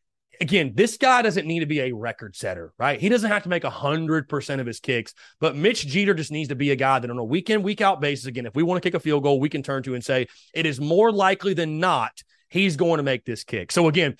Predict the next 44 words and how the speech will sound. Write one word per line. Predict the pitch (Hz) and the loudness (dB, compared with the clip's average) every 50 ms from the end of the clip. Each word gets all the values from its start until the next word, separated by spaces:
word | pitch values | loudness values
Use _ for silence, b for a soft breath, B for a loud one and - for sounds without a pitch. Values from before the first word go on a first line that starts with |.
| b b b | b b b
if | 160 165 147 117 | -4 -4 -4 -4
Jeter | 113 117 185 220 262 277 285 277 269 | -4 -2 2 4 4 6 4 4 2
can | 269 - 180 165 147 | 0 -2 -4 -4 0
just | 123 180 - - - | 0 0 0 0 -2
be | 147 180 185 | -4 -2 -2
a | 170 | -2
dependable | 143 131 - - - 165 175 196 202 180 190 190 185 | -2 -4 -6 -8 -8 -6 -4 -2 0 0 2 2 2
replacement | 160 139 - - - 156 151 156 143 - 151 143 135 | 0 -2 -4 -2 0 0 0 0 -2 -4 -8 -10 -10
for | 143 135 | -10 -8
the | 135 | -4
Gamecocks, | 131 143 143 139 135 156 143 139 131 - - | -4 -2 -2 0 0 2 2 2 0 -2 -4
if | 131 | -6
he | 143 135 | -4 -4
can | - 131 120 | -6 -6 -4
somewhat | - 170 180 180 180 175 170 - _ _ | -4 -2 0 0 0 0 0 -4 _ _
fill | 160 165 180 185 185 | -2 0 2 2 4
that | 175 175 170 160 127 117 | 4 4 2 2 0 -4
void, | 135 151 151 156 156 156 151 143 b b b b b - | -4 -2 0 0 0 0 -2 -2 b b b b b 0
fill | 180 185 202 208 202 | 2 4 6 6 4
the | 185 180 | 4 2
shoes | - - - 180 180 180 185 165 156 | 0 -2 -4 -6 -4 -4 -2 -2 -2
of | 151 139 - | -4 -2 0
Parker | - 160 160 160 165 160 | 2 2 2 2 2 0
White | 143 131 151 147 151 139 123 | 2 2 2 2 2 0 -2
that | 143 139 135 | -4 -4 -4
he | 131 131 143 135 | -6 -8 -6 -4
left | 135 135 135 139 131 - 135 | -2 0 0 0 0 0 0
over, | 131 139 139 135 139 139 139 b b b b b - | 0 0 0 0 0 0 0 b b b b b -2
I | 147 160 | -2 -2
think | 160 202 196 151 | 0 -2 -2 -2
it | 180 143 | -4 -4
will | 139 156 160 156 | -2 -2 -2 -2
be | 151 151 | -2 -4
a | 143 - | -4 -6
successful | - 123 - 151 135 123 - - 127 120 | -8 -6 -4 -4 -4 -2 -2 -4 -2 -2
year. | 120 120 117 | 0 0 2
I | 120 147 165 | 2 0 0
expect | 160 - - 165 151 - - | -2 -4 -4 -4 -4 -4 -4
Kai | - 143 143 143 | -2 -2 -2 -2
Kroger | 139 - 156 147 143 131 | 0 -2 -2 0 0 0
to | 120 | 0
do | 123 135 131 | -2 -2 -2
his | 123 131 120 - | -2 -4 -4 -4
thing. | - 165 170 170 165 | -2 0 0 0 -2